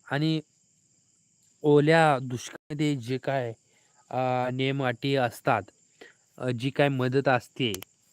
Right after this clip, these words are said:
ती मदत, अ, त्याचप्रमाणे, अ, करण्यात येईल असे देखील सरकारने सांगितलेलं आहे.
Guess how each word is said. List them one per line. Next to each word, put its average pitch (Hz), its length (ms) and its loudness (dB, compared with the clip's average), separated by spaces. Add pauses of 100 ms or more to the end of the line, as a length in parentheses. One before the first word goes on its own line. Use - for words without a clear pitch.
(120)
ती 175 80 2
मदत, 160 520 0
अ, 160 160 2 (100)
त्याचप्रमाणे, 135 920 -2 (680)
अ, 123 380 0 (100)
करण्यात 127 380 -2
येईल 131 420 0
असे 131 420 -2 (600)
देखील 139 420 0 (100)
सरकारने 147 580 2 (1400)
सांगितलेलं 123 680 -2
आहे. 120 540 -2